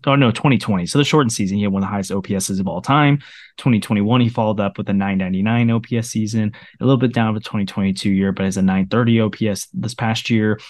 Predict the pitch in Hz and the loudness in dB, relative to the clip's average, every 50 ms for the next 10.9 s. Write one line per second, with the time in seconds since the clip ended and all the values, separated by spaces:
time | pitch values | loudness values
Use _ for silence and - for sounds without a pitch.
0 | - _ - 120 98 117 113 - - - 117 110 113 107 110 107 107 104 - - | -10 _ -2 -2 0 0 -2 -2 0 2 2 4 4 4 2 2 0 0 0 -2
1 | 110 107 101 95 - 107 101 - - 104 101 95 - - 104 101 98 - - 107 | -2 0 -2 -2 -2 -4 -4 -2 -2 -2 -2 -2 -2 0 0 0 0 -2 -2 -2
2 | 104 101 95 95 - _ _ - 117 110 - 113 95 - 107 101 95 98 95 95 | 0 0 0 -2 -6 _ _ -2 -2 -2 -2 -4 -4 -2 -2 0 2 2 2 0
3 | 95 - - 95 90 92 - - - - 110 98 92 90 87 - - - 95 92 | 0 -2 -4 -4 -4 -4 -8 -12 -10 -6 -4 -2 -2 -2 -4 -4 -4 -2 -4 -4
4 | - - - - - - - _ - 131 139 139 - 139 123 120 95 - 117 117 | -6 -10 -20 -20 -20 -20 -14 _ 0 0 2 2 2 0 2 0 0 0 2 0
5 | 107 - - 104 101 98 92 90 90 - - 92 87 87 87 87 85 85 85 90 | 2 2 -2 -4 -2 -2 -2 -4 -4 -4 -4 -6 -4 -4 -4 -4 -4 -4 -4 -4
6 | 101 98 95 95 - - 107 92 101 95 95 95 - - 98 95 92 101 98 90 | -4 -2 -2 -2 -2 -4 -4 -2 0 0 0 -2 -2 -2 0 0 0 -2 -2 -4
7 | 90 92 87 - - 101 92 90 92 92 92 - - 92 87 92 - - 92 - | -4 -4 -6 -6 -4 -2 -2 0 -2 -2 -4 -4 -6 -8 -6 -6 -6 -8 -6 -4
8 | 113 101 104 - 113 104 - 113 110 107 - 107 98 101 95 101 - - 90 92 | -2 -2 0 0 0 -2 0 -2 -2 -2 -2 -2 -2 -2 -2 -4 -4 -4 -4 -2
9 | 95 95 107 104 - 113 120 113 117 117 - - 98 - - 95 95 - - - | -2 -2 -2 -2 0 0 0 0 -2 -4 -6 -8 -8 -6 -6 -6 -8 -8 -8 -10
10 | - 107 107 98 107 - - 135 131 135 - 139 135 135 - 139 135 139 | -8 -6 -4 -2 -2 -2 0 0 0 0 0 0 -2 0 0 -2 -2 -2